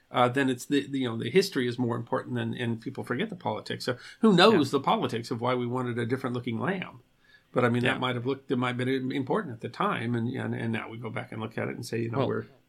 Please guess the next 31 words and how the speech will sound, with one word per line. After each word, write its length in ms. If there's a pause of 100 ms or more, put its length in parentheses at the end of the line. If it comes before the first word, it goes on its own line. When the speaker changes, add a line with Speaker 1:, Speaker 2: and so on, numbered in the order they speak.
(320)
Speaker 2:
gosh, 360
the, 200
you 80
know, 160
the 160
iconoclasm, 960
they, 420
they 180
had 180
to 80
protect 480
it 180 (300)
because 440
Speaker 1:
Mm-hmm. 140
Speaker 2:
th-, 160
at 140
that 180
point, 380
it 80
was 280
the, 280
the 160
fact 320
that 100
it 80
was, 400
you 60
know, 120
seen 380
as 460 (500)
essentially 720